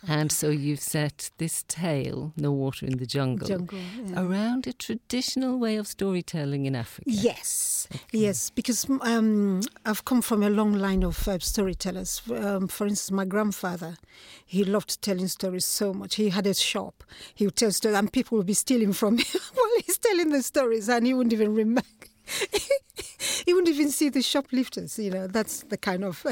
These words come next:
Speaker 2: <laughs>
Speaker 1: So he was a storyteller
Speaker 2: He was
Speaker 1: first.
Speaker 2: a, yes. And then my
Speaker 1: And a
Speaker 2: mom
Speaker 1: shopkeeper, a very poor second.
Speaker 2: Yes. <laughs>
Speaker 1: So you, you
Speaker 2: Yeah.
Speaker 1: came from a tradition of telling stories. So your,
Speaker 2: Yes,
Speaker 1: your
Speaker 2: my
Speaker 1: grandfather
Speaker 2: mom.
Speaker 1: told stories?
Speaker 2: Yes,
Speaker 1: Your
Speaker 2: and then
Speaker 1: mother's
Speaker 2: my
Speaker 1: father?
Speaker 2: mother.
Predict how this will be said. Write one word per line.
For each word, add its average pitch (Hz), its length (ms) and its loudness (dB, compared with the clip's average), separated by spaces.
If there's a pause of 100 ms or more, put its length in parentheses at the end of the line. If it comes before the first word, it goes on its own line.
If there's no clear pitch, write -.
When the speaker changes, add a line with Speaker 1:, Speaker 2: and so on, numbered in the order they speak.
(200)
Speaker 2:
<laughs> - 260 0
Speaker 1:
So 143 140 0
he 151 100 2
was 147 160 0
a 156 60 0
storyteller 147 640 2
Speaker 2:
He 370 180 2
was 370 240 4
Speaker 1:
first. 254 140 2
Speaker 2:
a, 254 140 0
yes. 233 420 -2 (260)
And 208 120 2
then 196 140 2
my 196 160 4
Speaker 1:
And - 80 4
a 202 40 4
Speaker 2:
mom 190 60 2
Speaker 1:
shopkeeper, 160 480 0
a 135 40 2
very 135 240 0
poor 131 220 0
second. 127 540 -4
Speaker 2:
Yes. 254 640 2
<laughs> - 800 -2
Speaker 1:
So - 140 0
you, 240 320 4
you 214 160 2
Speaker 2:
Yeah. 247 60 2
Speaker 1:
came 214 100 4
from 202 160 0
a 190 40 2
tradition 196 480 0
of 131 120 -2
telling 120 300 -2
stories. 120 400 -4
So 233 80 4
your, 135 220 4
Speaker 2:
Yes, 131 80 -4
Speaker 1:
your 135 100 0
Speaker 2:
my - 40 -4
Speaker 1:
grandfather 147 420 2
Speaker 2:
mom. - 20 -4
Speaker 1:
told 151 180 0
stories? 185 400 -2 (300)
Speaker 2:
Yes, 175 440 -4
Speaker 1:
Your - 20 -4
Speaker 2:
and 165 100 4
then 156 60 4
Speaker 1:
mother's 156 320 2
Speaker 2:
my 131 120 -2
Speaker 1:
father? 123 140 -2
Speaker 2:
mother. 196 120 -6